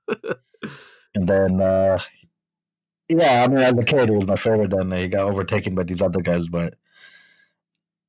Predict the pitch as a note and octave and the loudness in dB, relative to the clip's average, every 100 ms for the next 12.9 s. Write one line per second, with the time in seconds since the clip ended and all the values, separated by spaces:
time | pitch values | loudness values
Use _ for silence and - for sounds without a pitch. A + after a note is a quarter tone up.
0 | _ - B2 A#2+ A#2+ A2 G#2 G2+ G#2 G2+ | _ 0 0 2 2 4 4 2 2 2
1 | F#2+ F#2 G#2+ G2 A2 A2+ G2+ F#2+ G#2+ G2 | -2 0 0 0 2 2 2 4 4 4
2 | F#2 F2 - F#2 F2+ E2+ - E2+ F#2 _ | 2 0 -4 -4 -4 -4 -6 -10 -10 _
3 | - - - G2+ G#2+ F#2+ F#2 F#2 F2+ _ | -20 -6 -2 0 2 2 2 0 -2 _
4 | - C3 C#3+ B2 A#2 B2+ B2 B2+ B2+ A#2 | -2 2 2 2 2 0 0 0 -2 -4
5 | G2+ - - - _ - A2 A2 G#2+ A2 | -4 -8 -20 -20 _ -2 0 2 2 2
6 | A2 A2 G#2 A2 - F#2+ A2+ A2 - F2+ | 2 2 2 0 0 0 2 2 0 -4
7 | F2+ - G#2 F2 G2+ F#2+ F#2+ F2 G2+ G#2+ | -6 -2 -2 0 0 0 0 0 0 -2
8 | F#2 E2+ G2+ - - - - _ _ _ | -2 -4 -6 -10 -12 -12 -18 _ _ _
9 | _ _ _ _ - C3 C#3 B2+ D3 B2+ | _ _ _ _ -4 2 2 2 2 4
10 | C3+ D3 C3 A#2+ A#2 G#2+ A#2+ A#2 G2 G2+ | 2 2 -2 0 2 2 2 0 -6 -6
11 | F#2 C3 D#3+ - F#2+ F#2+ A#2 F#2 F#2+ G#2 | -6 -8 -8 -8 -8 -8 -8 -6 -6 -6
12 | G#2 G2 F#2+ F#2 F2+ - A2+ G#2 A2 | -6 -8 -8 -10 -10 -8 -6 -6 -10